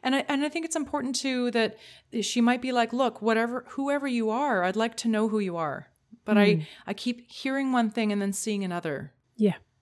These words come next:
Speaker 1: So
Speaker 2: Yeah.
Speaker 1: maybe she's really, really upset because she's like, "I just wanna know who my, I just wanna know you. I want you to
Speaker 2: Yeah.
Speaker 1: be honest. I want to explore this with you." That, that is a huge possibility, is like, "I'm not scared to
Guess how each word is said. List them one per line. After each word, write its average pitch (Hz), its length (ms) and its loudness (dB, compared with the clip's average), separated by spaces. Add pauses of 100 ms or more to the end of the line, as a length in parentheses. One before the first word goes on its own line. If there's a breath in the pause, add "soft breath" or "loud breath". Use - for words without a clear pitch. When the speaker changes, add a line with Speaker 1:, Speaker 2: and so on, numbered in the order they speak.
Speaker 1:
So 202 460 2
Speaker 2:
Yeah. 220 80 2
Speaker 1:
maybe 240 340 4
she's 226 320 -2
really, 220 480 0
really 196 240 -2
upset 285 360 -2
because 208 180 -6
she's 220 180 -4
like, 214 140 0
"I 196 100 -2
just 220 180 -6
wanna 247 160 2
know 220 200 2
who 226 100 0
my, 190 420 -2 (520)
I 190 60 -4
just 202 160 -4
wanna 220 160 4
know 302 120 4
you. 165 260 -2 (560)
I 208 80 -10
want 190 160 -4
you 190 60 2
to 190 40 4
Speaker 2:
Yeah. 175 40 2
Speaker 1:
be 208 80 2
honest. 277 300 0
I 196 80 2
want 220 200 2
to 226 40 2
explore 220 380 -2
this 226 220 -4
with 185 180 -8
you." 147 160 -6 (380 loud breath)
That, 247 240 2 (300)
that 269 540 0
is 208 160 -2
a 180 80 -2
huge 359 420 -2
possibility, 165 640 -4
is 175 140 -4
like, 190 180 2
"I'm 190 120 2
not 220 180 2
scared 254 480 2
to 214 360 0